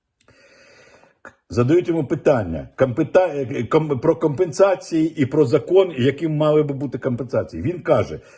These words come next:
«Якщо уряд виконає закон і перечислить мені з бюджету двісті шістдесят шість мільярдів», пригадуєте влітку, то в-, е,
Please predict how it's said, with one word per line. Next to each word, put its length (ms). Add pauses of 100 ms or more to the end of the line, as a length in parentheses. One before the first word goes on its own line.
(120)
«Якщо 460
уряд 680 (220)
виконає 680
закон 680 (360)
і 400 (260)
перечислить 840
мені 280
з 60
бюджету 840 (540)
двісті 540
шістдесят 480
шість 300
мільярдів», 680
пригадуєте 600
влітку, 480 (380)
то 460 (320)
в-, 300
е, 120